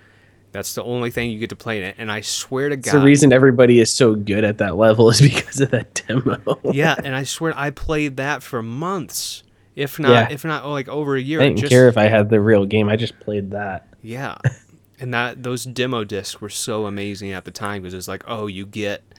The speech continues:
Speaker 1: you know, even if it's just a little snippet of these games, you still get to see 'em. And a lot of times it was, like,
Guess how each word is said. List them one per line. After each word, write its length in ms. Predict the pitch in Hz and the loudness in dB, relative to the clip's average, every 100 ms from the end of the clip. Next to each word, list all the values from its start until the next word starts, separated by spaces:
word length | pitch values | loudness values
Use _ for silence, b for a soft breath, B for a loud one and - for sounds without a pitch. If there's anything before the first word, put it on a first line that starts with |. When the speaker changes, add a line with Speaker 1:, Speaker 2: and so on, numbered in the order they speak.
| b b b b b b | b b b b b b
Speaker 1:
you 120 | 113 | -12
know, 160 | 101 107 | -10 -8
even 260 | 143 139 135 | -6 -4 -4
if 120 | 120 | -6
it's 120 | 107 | -10
just 260 | - 120 - | -10 -10 -8
a 40 | |
little 220 | 104 101 90 | -10 -10 -8
snippet 560 | - 139 175 117 101 - | -6 -4 -6 -6 -10 -12
of 140 | 120 | -14
these 260 | 110 98 98 | -12 -12 -12
games, 460 | 113 120 160 107 104 | -8 -6 -4 -6 -8
you 100 | 117 | -8
still 280 | - 123 | -6 -6
get 180 | 104 113 | -6 -10
to 60 | - | -8
see 260 | - 131 | -8 -6
'em. 80 | 113 | -6
And 100 | 92 | -8
a 40 | 98 | -6
lot 180 | 110 | -6
of 80 | 113 | -6
times 280 | 117 107 107 | -8 -8 -10
it 80 | 101 | -10
was, 200 | 101 95 | -10 -10
like, 360 | 98 95 - | -8 -10 -12